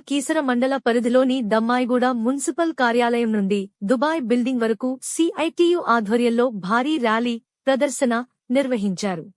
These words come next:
ఈ కార్యక్రమంలో సీఐటీయూ జిల్లా నాయకుడు బంగారు నరసింగరావు మాట్లాడుతూ, బీజేపీ ప్రభుత్వం తీసుకొచ్చిన నాలుగు లేబర్ కోడ్లను తక్షణమే రద్దు చేయాలని, రాష్ట్ర ప్రభుత్వ జీవో నంబర్ రెండు వందల ఎనభై రెండును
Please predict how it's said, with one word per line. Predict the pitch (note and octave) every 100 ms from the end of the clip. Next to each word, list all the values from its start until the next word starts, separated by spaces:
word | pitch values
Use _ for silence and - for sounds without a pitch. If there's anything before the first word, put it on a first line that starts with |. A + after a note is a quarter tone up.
| _ _ _ _ _ _ _ _ _
ఈ | D#4+
కార్యక్రమంలో | F4 C#4 C#4 D#4 C4 B3 B3 A3+ A#3
సీఐటీయూ | - - D4+ - C#4+ B3+ E4+ F4
జిల్లా | C4 C#4 C#4+ D4
నాయకుడు | A#3 A#3+ B3+ A#3+ B3
బంగారు | F#3+ G#3+ A3+ B3+ B3+
నరసింగరావు | A3+ G#3+ - D4 C#4+ C4 C4
మాట్లాడుతూ, | G3+ F#3+ F#3 G3+ F3+ G#3 B3+ F4+ _ _ _
బీజేపీ | A3 E4 F4+ F#4+ F#4 F#4
ప్రభుత్వం | C4+ B3 C4+ D#4 D#4
తీసుకొచ్చిన | C4 B3+ - B3 - B3+
నాలుగు | A3 A3 A#3 B3
లేబర్ | B3 A3+ B3+ D4
కోడ్లను | - C4 B3+ B3 A#3+
తక్షణమే | A3+ A3 - C#4 C#4+ C#4+
రద్దు | G#3+ G3 A#3 B3
చేయాలని, | A3+ G3+ F3+ G3+ B3 _ _ -
రాష్ట్ర | A#3 D#4 D#4+ F4+
ప్రభుత్వ | C#4+ C4+ C4 - C4
జీవో | G3 G#3+ C4 D#4
నంబర్ | C4+ B3 A#3+ C4
రెండు | A#3 A#3
వందల | A#3 A3+ A#3 A#3 G3
ఎనభై | G#3 G#3+ A3+ - A3
రెండును | B3+ D#4 E4+